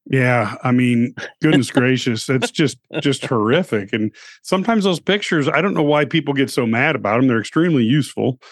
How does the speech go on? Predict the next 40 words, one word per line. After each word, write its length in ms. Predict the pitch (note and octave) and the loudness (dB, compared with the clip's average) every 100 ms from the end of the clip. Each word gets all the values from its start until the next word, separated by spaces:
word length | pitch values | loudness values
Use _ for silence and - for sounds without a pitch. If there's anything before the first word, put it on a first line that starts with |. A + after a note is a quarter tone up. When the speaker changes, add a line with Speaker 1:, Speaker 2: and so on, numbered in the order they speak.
| - _ - - | -20 _ -12 -2
Speaker 1:
Um, 380 | B2 A#2 A2+ | 0 2 2
they've 320 | A#2+ - C#3 D3 | 0 0 0 2
been 140 | C#3+ | 2
great 280 | B2 C#3 - | 2 0 0
for 180 | - A#2+ | 0 2
me. 420 | C3+ C3+ A#2+ B2 D3+ | 2 2 0 -2 -4
I 120 | B2 | -2
don't 140 | D#3+ E3+ | 2 2
know. 180 | D#3 | 2
I 120 | C3+ C3+ | 2 0
don't, 180 | D3+ C#3 | 0 0
and, 480 | C3+ C3+ C#3 C#3 | -2 0 0 2
you 100 | D3+ | 2
know, 260 | C3+ C#3 D#3 | 2 2 2
and 300 | C#3 B2+ B2+ D3 | 2 0 0 0
Matt 320 | C3+ C#3 D3+ | 0 2 0
and 80 | D3 | 0
I've 160 | C#3 A#2+ | 0 0
been 180 | C3 | -2
pen 220 | A2+ C#3 B2+ | 0 -2 0
pals 300 | C#3 C#3 A#2 | 0 0 -2
for 140 | B2 | -2
years. 460 | A#2+ C#3+ A2+ B2 - - - - | 0 0 0 -2 -6 -18 -20 -20
So, 600 | - D3 C#3 B2+ C3 C3+ | -4 0 2 2 0 0
um, 300 | D3+ C3 B2+ | 0 0 2
he, 400 | B2+ C3 C#3 C#3 C#3 - | 2 0 0 0 0 0
he 180 | G#3 - | 0 0
Speaker 2:
<laughs> 60 | - | -4
Speaker 1:
took 200 | E3+ D#3+ | -2 0
a 60 | |
couple, 560 | D#3 D#3+ D3 D3+ C#3+ - | 0 0 2 0 0 0
actually, 400 | C#3+ D#3+ E3 C#3+ | -2 0 0 0
he 120 | D3 | 0
gave 260 | C3 C#3+ C3 | 0 0 2
me 160 | D3+ | 2
a 60 | C3 | 2
few 180 | A#2+ G#2+ | -2 -6
tips 300 | - A2 - | -6 -8 -6
on 160 | A2+ G#2+ | -4 -4
that. 240 | A2 A2+ | -6 -8